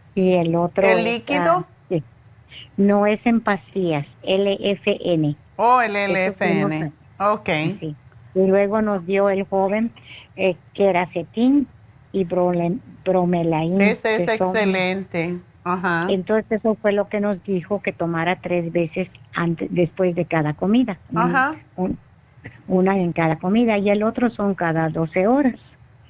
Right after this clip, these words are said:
Speaker 1: Entonces, pero nos dijo que habláramos con usted para que usted supiera, eh,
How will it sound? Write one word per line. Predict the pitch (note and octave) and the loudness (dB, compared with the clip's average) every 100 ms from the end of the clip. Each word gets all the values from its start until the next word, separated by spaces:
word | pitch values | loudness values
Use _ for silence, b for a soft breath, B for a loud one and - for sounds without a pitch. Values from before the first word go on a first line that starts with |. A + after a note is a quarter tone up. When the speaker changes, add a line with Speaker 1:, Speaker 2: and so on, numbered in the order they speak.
| b b - - - | b b -20 -20 -6
Speaker 1:
Entonces, | G3 F#3+ G3+ G3+ A#3 A3+ | 0 2 2 2 0 0
pero | - G3 G3+ | 0 0 0
nos | G#3+ F#3+ | 0 -2
dijo | G#3 - G#3+ - | -4 -4 -8 -4
que | F3+ | -2
habláramos | E3+ E3+ E3+ E3+ F3 | -2 -2 -2 -2 -6
con | - F#3+ | -4 -2
usted | G3 F#3+ - F#3 F3+ | -2 -4 -4 -4 -4
para | F3+ E3 D#3+ | -4 -2 -4
que | D#3 | -8
usted | - E3+ E3+ D#3+ | -6 -2 -2 -2
supiera, | - F3+ F3 E3 E3 B B - - - | -10 -2 0 0 -2 B B -20 -12 0
eh, | F3+ D#3+ | 2 2